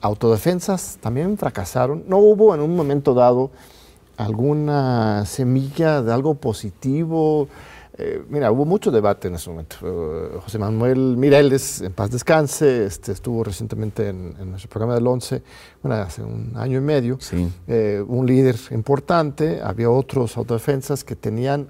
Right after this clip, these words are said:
Speaker 1: al parecer, cierta independencia y buena voluntad,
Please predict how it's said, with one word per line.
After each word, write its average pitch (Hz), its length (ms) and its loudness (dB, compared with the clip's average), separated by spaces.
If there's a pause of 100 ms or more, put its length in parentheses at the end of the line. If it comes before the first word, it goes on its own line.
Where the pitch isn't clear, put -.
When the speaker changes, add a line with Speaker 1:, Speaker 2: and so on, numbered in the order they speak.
Speaker 1:
al 104 160 -4
parecer, 117 640 2 (460)
cierta - 380 0
independencia 131 520 0
y 127 40 0
buena 120 200 0
voluntad, 160 520 0